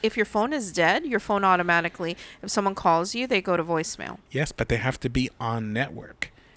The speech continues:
Speaker 2: And if you have a catastrophic event,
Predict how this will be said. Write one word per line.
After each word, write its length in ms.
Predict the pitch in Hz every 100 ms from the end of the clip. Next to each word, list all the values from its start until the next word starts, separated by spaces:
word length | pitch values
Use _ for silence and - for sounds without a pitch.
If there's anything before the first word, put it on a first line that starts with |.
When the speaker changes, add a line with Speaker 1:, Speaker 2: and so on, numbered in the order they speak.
| -
Speaker 2:
And 100 | 127
if 140 | 123 -
you 80 | 127
have 200 | 135 127
a 60 |
catastrophic 920 | - - 120 139 - - 131 127 143 117
event, 560 | 104 135 113 120 -